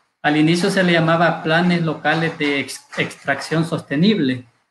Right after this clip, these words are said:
pero haciendo un análisis no eran planes locales de extracción, eran planes locales de aprovechamiento,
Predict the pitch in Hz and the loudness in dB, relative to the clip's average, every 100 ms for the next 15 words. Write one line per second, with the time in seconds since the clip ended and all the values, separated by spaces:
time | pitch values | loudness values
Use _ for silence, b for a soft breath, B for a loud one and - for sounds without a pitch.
0 | _ _ - 180 190 190 175 151 - - | _ _ 0 2 4 4 2 0 -6 -8
1 | 143 151 170 175 175 165 160 185 175 185 | -8 -2 0 4 4 4 2 2 0 -2
2 | 175 - - 160 151 160 160 143 147 165 | -2 -4 -8 -4 0 0 0 -2 -2 0
3 | 156 151 - 139 143 151 151 139 127 - | -2 -4 -8 -8 -4 -2 -2 -4 -10 -6
4 | 135 127 175 165 147 156 151 - 143 160 | -6 -4 -2 -2 0 -2 -2 -2 0 0
5 | 170 151 135 143 151 160 147 - 170 170 | 0 -2 -4 0 0 0 -4 -6 -6 -4
6 | 143 - 135 131 131 139 175 180 | -4 -4 -6 -6 -6 -2 -2 -2